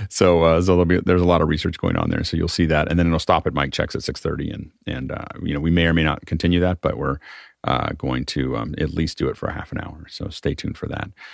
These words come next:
All right. Um, thanks again for, to the panelists. Thanks again to the, to the producers for all the great questions and keeping this. We can't really, I say we can't do the panelists, but we can't do it without the producers either. I mean, we don't really, you know, we need your questions. So, um, so it's very important for you to come up here and ask those questions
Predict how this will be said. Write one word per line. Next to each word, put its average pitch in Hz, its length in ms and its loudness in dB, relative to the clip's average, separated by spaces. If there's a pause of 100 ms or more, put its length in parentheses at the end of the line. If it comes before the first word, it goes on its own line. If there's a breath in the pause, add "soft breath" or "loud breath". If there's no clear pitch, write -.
(280 loud breath)
All 73 140 4
right. 71 320 2
Um, 69 240 2
thanks 78 240 0
again 73 240 -2
for, - 160 -14
to - 100 -10
the 73 80 -2
panelists. 73 640 -4 (100)
Thanks 67 240 -4
again 69 220 -6
to - 160 -6
the, 64 180 -6 (120)
to - 120 -10
the 65 80 -6
producers 92 420 2
for - 140 0
all 76 80 4
the 73 60 -4
great 69 180 -2
questions 82 400 0
and 69 80 -6
keeping 73 240 -4
this. - 140 -6
We 82 60 -4
can't - 200 -4
really, 90 320 0 (420 loud breath)
I - 40 -10
say 143 120 2
we 107 100 2
can't 92 200 0
do 90 60 0
the - 80 -4
panelists, 90 420 -2
but - 80 -20
we - 100 -20
can't - 120 -8
do - 60 -2
it - 20 2
without 113 160 2
the - 80 -8
producers 101 340 0
either. - 240 0
I - 40 -2
mean, 147 100 2
we 226 60 6
don't 262 140 4
really, - 300 2
you - 80 2
know, 110 60 4
we 135 140 2
need 196 280 0
your 202 80 -6
questions. - 480 -4
So, 101 300 6
um, 101 260 4
so 107 140 4
it's 101 80 0
very 117 260 2
important 107 380 2
for 90 80 0
you 85 80 2
to 82 100 0
come 87 180 0
up 87 120 0
here 92 160 2
and - 80 0
ask 87 180 0
those 90 160 -2
questions 90 400 -2